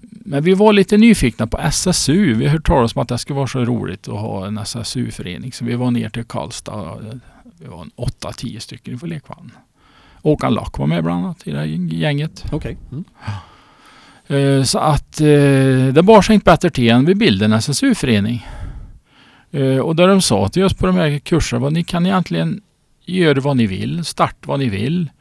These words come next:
Speaker 2: Mm.
Speaker 1: Så vi blev så uppe i hejsen, så vi hade ju mer möten än det fanns lediga kvällar i veckan nästan. Vi startade ett gym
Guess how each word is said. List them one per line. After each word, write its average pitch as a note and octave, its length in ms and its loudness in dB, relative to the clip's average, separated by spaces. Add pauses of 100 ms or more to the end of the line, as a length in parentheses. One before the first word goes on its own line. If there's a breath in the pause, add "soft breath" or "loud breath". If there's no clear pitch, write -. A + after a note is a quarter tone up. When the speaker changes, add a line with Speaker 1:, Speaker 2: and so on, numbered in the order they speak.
Speaker 2:
Mm. C3+ 260 -10
Speaker 1:
Så - 160 -6
vi A#2+ 120 2
blev D3+ 160 0
så D3 400 2
uppe D3 160 0
i - 20 4
hejsen, A2+ 400 2
så C3+ 100 -4
vi C#3+ 60 0
hade D3 200 0
ju D3 60 -2
mer C3+ 260 0
möten C3+ 600 0
än A#2 120 2
det A#2+ 120 2
fanns A#2+ 400 -2
lediga A2+ 360 -2
kvällar A2 360 0
i G#2 60 0
veckan A2 320 -2
nästan. A#2+ 360 -2 (680 loud breath)
Vi B2+ 140 2
startade B2+ 640 2
ett G#2+ 120 -2
gym A2 520 4